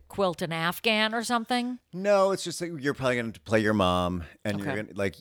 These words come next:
Speaker 2: you know, one of us is gonna have to try out the new, like, Suzanne Summers Thigh Master. And so,
Speaker 1: Uh-huh.
Speaker 2: you know, hilarious, you know.
Speaker 1: Uh, wacky antics,
Speaker 2: Yeah.
Speaker 1: classic multi-camera,
Speaker 2: Right, but
Speaker 1: nineteen eighties.
Speaker 2: the F D S L D S spray is probably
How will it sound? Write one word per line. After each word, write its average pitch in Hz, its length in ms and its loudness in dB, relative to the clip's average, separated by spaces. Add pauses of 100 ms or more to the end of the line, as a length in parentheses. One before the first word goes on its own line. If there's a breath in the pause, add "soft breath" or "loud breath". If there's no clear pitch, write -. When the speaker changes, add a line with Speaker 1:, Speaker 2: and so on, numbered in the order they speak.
(100)
Speaker 2:
you 104 180 -6
know, 87 140 -2
one 92 200 -2
of 90 60 -2
us 90 180 -6
is 82 60 -14
gonna 90 180 -6
have 85 180 -8
to - 60 -16
try 90 200 -6
out 85 120 -6
the 85 80 -12
new, 85 300 -6
like, 76 460 -12
Suzanne 80 440 -8
Summers 78 360 -10
Thigh 71 240 -12
Master. 80 640 -12
And 143 180 -8
so, 151 80 -8
Speaker 1:
Uh-huh. 127 160 -10
Speaker 2:
you 87 140 -20
know, 87 100 -20
hilarious, 76 560 -12 (240)
you 82 80 -20
know. 65 180 -18
Speaker 1:
Uh, 143 120 -14
wacky 165 500 2
antics, 135 580 -10
Speaker 2:
Yeah. - 100 -10
Speaker 1:
classic 170 580 2
multi-camera, 139 1000 -8
Speaker 2:
Right, 82 300 -10
but 101 100 0
Speaker 1:
nineteen 131 380 -8
eighties. 123 300 -10
Speaker 2:
the 104 120 -8
F 107 220 -8
D 98 180 -6
S 85 220 -4
L 80 120 -4
D 78 160 -8
S 69 140 -8
spray 69 380 -8
is 69 160 -14
probably - 400 -14